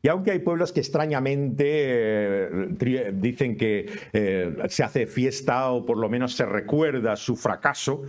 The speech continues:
hay casos, eh, muy conocidos, ¿no? En Estados Unidos se habla siempre de Álamo como su derrota.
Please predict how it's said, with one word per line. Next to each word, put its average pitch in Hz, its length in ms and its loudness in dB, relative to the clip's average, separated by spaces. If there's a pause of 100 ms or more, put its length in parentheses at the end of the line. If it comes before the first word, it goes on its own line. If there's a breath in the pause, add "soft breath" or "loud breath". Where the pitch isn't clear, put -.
(460 loud breath)
hay 87 380 2
casos, - 580 -4
eh, 87 200 0
muy 78 580 0
conocidos, 90 560 0
¿no? 101 200 -2
En 80 80 -2
Estados 98 320 -4
Unidos 104 200 2
se - 80 0
habla 98 180 2
siempre 101 320 0
de 95 100 2
Álamo 113 480 2
como 104 200 0
su 107 160 -2
derrota. 127 640 0